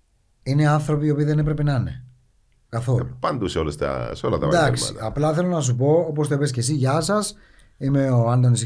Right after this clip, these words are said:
Speaker 1: Six four two". Ε, ναι, σήμερα είναι Τρίτη και ο καιρός είναι καλός και το απόγευμα θα είναι ο καιρός έτσι.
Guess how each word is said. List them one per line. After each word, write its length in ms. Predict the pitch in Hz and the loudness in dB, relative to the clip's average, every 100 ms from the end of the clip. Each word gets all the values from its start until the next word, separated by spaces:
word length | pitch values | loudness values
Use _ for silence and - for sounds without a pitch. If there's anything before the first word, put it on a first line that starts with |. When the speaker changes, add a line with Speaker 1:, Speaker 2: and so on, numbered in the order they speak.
| - | -4
Speaker 1:
Six 40 | 92 | -6
four 40 | |
two". 380 | 90 165 208 208 - - _ _ _ - | 0 0 2 -2 -10 -20 _ _ _ -6
Ε, 680 | 123 123 123 120 117 110 117 | 0 2 2 0 -2 -4 -4
ναι, 140 | 131 | -2
σήμερα 320 | 123 147 135 | -2 -2 0
είναι 160 | 120 101 | -2 -2
Τρίτη 420 | 113 156 180 214 | -2 -2 -2 -4
και 160 | 180 170 160 151 139 131 123 117 110 - _ _ | -2 -2 0 -2 -4 -2 -2 -2 -6 -18 _ _
ο 120 | - | -4
καιρός 360 | 120 123 127 127 | 2 4 6 6
είναι 120 | 123 | 4
καλός 580 | 98 90 139 208 220 180 | 4 2 4 4 4 2
και 100 | 175 | 0
το 80 | 151 | 0
απόγευμα 320 | 135 139 127 | 0 0 2
θα 60 | 127 | 2
είναι 100 | 123 | 2
ο 40 | |
καιρός 340 | 104 95 90 | 2 -2 0
έτσι. 380 | 170 175 214 208 | -2 0 -2 -4